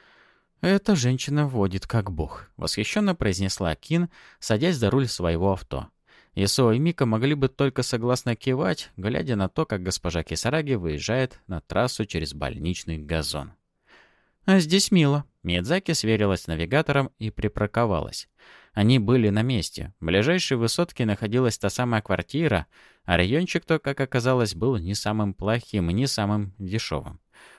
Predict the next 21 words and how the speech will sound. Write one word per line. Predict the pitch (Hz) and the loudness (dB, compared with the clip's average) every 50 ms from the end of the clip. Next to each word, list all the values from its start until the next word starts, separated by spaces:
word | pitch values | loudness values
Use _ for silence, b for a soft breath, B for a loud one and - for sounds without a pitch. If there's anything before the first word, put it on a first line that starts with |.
| B | B
Ухоженная | - - - - 208 196 165 170 160 156 147 139 127 | -4 -2 2 4 4 4 6 4 2 2 2 2 0
и | |
постриженная | - - 123 - 143 160 170 151 151 147 139 131 113 | 0 -2 -2 -2 0 -2 0 0 0 0 0 0 0
придомовая | - 110 90 90 95 98 101 117 160 151 107 | -2 -2 -2 0 0 0 2 2 2 0 0
территория, | - - 87 85 - - - 156 151 139 123 117 107 - _ _ _ _ _ _ _ _ _ _ _ _ _ | -2 -4 -8 -8 -4 0 0 2 2 4 2 0 0 -4 _ _ _ _ _ _ _ _ _ _ _ _ _
хорошая | - 110 123 180 202 - - 107 95 | 2 4 4 4 4 4 2 2 4
дорога | 90 110 120 160 185 170 135 120 | 4 4 4 4 4 4 4 4
и | 101 90 | 4 2
крытая | - - 156 85 - - 123 - | 2 0 -2 0 2 2 0 2
парковка. | - 123 120 - - 127 117 101 - - 73 73 - _ _ - | 2 0 0 0 2 2 2 2 0 -4 -10 -10 -10 _ _ -6
Не | 101 107 127 139 | -2 0 0 0
совсем | - - 135 123 - - 135 117 | 2 0 0 0 0 0 0 0
та | - 107 101 | 0 0 0
картина, | - 104 98 101 - - 147 143 131 117 104 b b b b b b b b | 0 0 -4 -2 -2 -2 0 2 2 2 0 b b b b b b b b
которая | - 139 139 - 196 180 147 117 | -2 -2 0 2 2 4 4 2
формировалась | - - 107 104 104 107 113 117 127 139 143 135 113 - - | 0 0 0 2 2 4 2 2 2 2 4 4 2 2 0
в | 101 | 0
мозгу | 101 104 101 98 101 131 143 | 0 0 0 2 2 0 0
при | - - 107 | 2 2 2
упоминании | 101 95 - 98 95 95 98 110 123 127 120 110 104 | 2 2 2 0 0 0 0 2 2 2 2 0 0
Сина, | 95 - - - 143 147 143 117 95 82 71 | 0 -2 -2 -2 0 0 2 2 2 0 -2